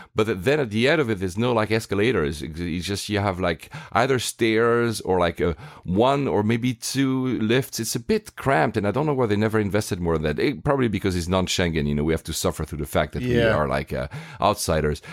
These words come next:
Speaker 1: Interesting, though, I stopped again in Munich, and I actually didn't realize that Munich, you know, I was there, I land there, and I'm like, "I don't know this part of the airport,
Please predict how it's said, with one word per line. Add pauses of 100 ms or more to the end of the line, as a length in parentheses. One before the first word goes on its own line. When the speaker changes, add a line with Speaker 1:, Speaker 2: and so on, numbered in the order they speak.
(280)
Speaker 1:
Interesting,
though,
I
stopped
again
in
Munich,
and
I
actually
didn't
realize
that
Munich, (220)
you
know,
I
was
there,
I
land
there, (340)
and
I'm
like,
"I
don't
know
this
part
of
the
airport,